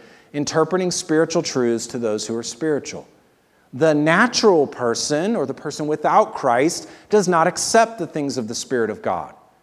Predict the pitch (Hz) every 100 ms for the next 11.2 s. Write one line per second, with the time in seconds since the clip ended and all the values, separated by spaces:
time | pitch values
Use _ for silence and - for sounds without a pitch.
0 | _ _ _ - 98 101 117 - 180 180
1 | 175 127 - 131 101 87 80 _ _ _
2 | _ _ - 240 196 160 156 139 143 139
3 | - 170 175 180 - 208 220 214 139 117
4 | 117 - 151 - 151 143 135 - 131 127
5 | - 151 147 - - 202 160 98 78 _
6 | _ _ _ _ _ 123 - - 220 262
7 | 247 - 151 120 127 - 156 147 160 156
8 | 165 131 - 170 214 214 147 120 120 156
9 | 190 - 147 143 156 151 - 120 120 147
10 | 147 135 113 107 107 135 143 170 180 143
11 | 98